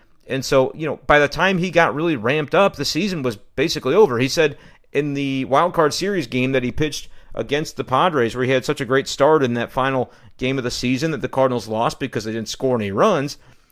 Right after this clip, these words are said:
you know, he said he finally felt like himself in that game. Uh, but really, I think for a, a lot of the season before that, despite the pa-,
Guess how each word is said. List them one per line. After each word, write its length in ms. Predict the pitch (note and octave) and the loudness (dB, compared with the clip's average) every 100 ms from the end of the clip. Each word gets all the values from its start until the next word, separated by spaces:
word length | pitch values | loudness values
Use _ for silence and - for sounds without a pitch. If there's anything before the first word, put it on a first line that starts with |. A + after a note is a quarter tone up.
| _ | _
you 80 | E3+ | -4
know, 40 | |
he 60 | F#3 | 0
said 140 | G#3+ | 0
he 60 | G3 | 0
finally 320 | - F#3 F3 | -2 -2 -2
felt 220 | - F3 | 2 4
like 160 | D3+ C#3+ | 4 0
himself 420 | B2+ - D#3+ D3 | -4 0 0 0
in 100 | B2+ | -2
that 200 | A2 G2+ | -6 -6
game. 300 | A2+ A2 G2+ - _ - | -4 -4 -4 -10 _ -8
Uh, 100 | A#2+ | -2
but 180 | A#2 A#2 | 0 2
really, 260 | F3 F3 | 2 2
I 60 | D3 | 2
think 240 | C#3+ D3+ | 2 -4
for 220 | - C3 B2+ | -2 -2 0
a, 100 | A#2+ | 0
a 220 | F2+ A2+ | 0 0
lot 240 | C3 C#3+ | 2 2
of 60 | C#3+ | 0
the 80 | C3 | -2
season 360 | D3 D3 C3 | -2 -2 -4
before 320 | A2 - E3 | -6 -4 -2
that, 280 | C#3+ A#2 - - _ _ | 2 2 -2 -12 _ _
despite 280 | E3 - A#3+ | -2 4 4
the 80 | G#3+ | 4
pa-, 240 | F#3 D3 | 2 0